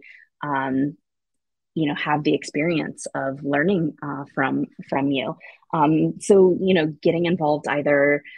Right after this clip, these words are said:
directly via the website or, you know, thinking about giving a talk or something is a, is a great first way to get involved.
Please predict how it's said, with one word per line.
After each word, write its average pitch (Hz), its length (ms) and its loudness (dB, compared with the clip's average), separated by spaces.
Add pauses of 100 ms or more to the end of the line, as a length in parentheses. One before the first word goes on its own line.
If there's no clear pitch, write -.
(400)
directly 170 580 4
via 147 280 0
the 143 120 -2
website 208 520 -4
or, 160 360 2
you 156 280 -10
know, 135 100 -8 (120)
thinking 151 240 -8
about 147 140 -8
giving 147 200 -6
a 147 60 -8
talk - 260 -12
or - 80 -12
something 151 380 -8
is 156 120 -10
a, 147 240 -4 (340)
is 151 120 -6
a 143 80 -2
great - 380 -6 (520)
first - 280 -8
way 139 260 -6
to - 80 -6
get - 160 -6
involved. 139 400 -8